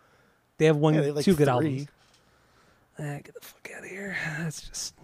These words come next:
Speaker 1: silly boy talk.
Speaker 2: Forget about it.
Speaker 1: All right. Uh, yeah. In a Jar.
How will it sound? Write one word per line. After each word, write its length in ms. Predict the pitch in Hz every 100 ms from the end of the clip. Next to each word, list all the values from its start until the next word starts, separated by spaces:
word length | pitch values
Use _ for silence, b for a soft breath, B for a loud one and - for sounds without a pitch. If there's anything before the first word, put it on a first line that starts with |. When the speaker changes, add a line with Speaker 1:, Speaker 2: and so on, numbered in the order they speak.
| -
Speaker 1:
silly 300 | - 131 123
boy 180 | 120 117
talk. 300 | - 123 135
Speaker 2:
Forget 160 | 175
about 400 | 160 143 151 151
it. 180 | 147 - _ _ _ _ - - b b b b b b
Speaker 1:
All 60 | 170
right. 220 | 151 151
Uh, 120 | 160
yeah. 280 | 170 196 160 - _ _ -
In 120 | 185
a 80 | 196
Jar. 560 | 147 151 151 151 143